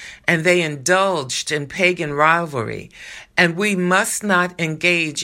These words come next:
in sexual immorality as some of them did,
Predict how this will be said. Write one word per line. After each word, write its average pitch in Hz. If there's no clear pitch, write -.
in 147
sexual 143
immorality 147
as 170
some 180
of 156
them 220
did, 127